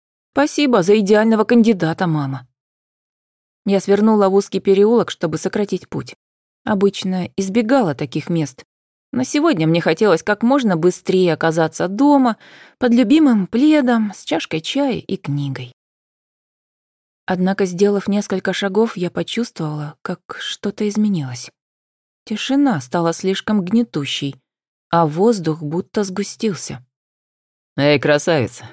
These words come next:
куда так спешишь?" Раздался голос позади меня. И я замерла, чуть не споткнувшись на ровном месте. Обернувшись,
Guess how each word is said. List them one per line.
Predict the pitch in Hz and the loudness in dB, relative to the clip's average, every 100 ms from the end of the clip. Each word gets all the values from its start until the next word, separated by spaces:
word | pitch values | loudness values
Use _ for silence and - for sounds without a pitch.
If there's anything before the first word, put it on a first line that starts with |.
| - | -2
куда | 202 165 | 2 4
так | 123 - | 2 -4
спешишь?" | - 165 - - - _ _ _ _ _ _ - | -8 -8 -8 -12 -16 _ _ _ _ _ _ -12
Раздался | 202 190 190 190 202 | -8 -6 -4 -4 -4
голос | 190 202 175 | 0 0 0
позади | - 175 185 185 | -4 -4 -2 -2
меня. | 185 180 147 - _ _ _ _ _ _ _ _ | -2 -2 -4 -12 _ _ _ _ _ _ _ _
И | 175 | -4
я | 165 170 | 0 0
замерла, | 170 185 180 180 196 208 | 2 0 2 2 0 0
чуть | - 180 | -4 -6
не | 170 | -6
споткнувшись | 170 170 - 190 202 - 170 | -2 -4 -2 -2 -2 -2 -6
на | 175 165 | -4 -4
ровном | 175 180 175 175 | -4 -4 -6 -6
месте. | 147 - 143 - _ _ _ _ _ _ _ _ _ _ | -6 -10 -14 -16 _ _ _ _ _ _ _ _ _ _
Обернувшись, | - 180 190 214 262 - 147 - - | -4 0 2 2 0 -2 -10 -14 -20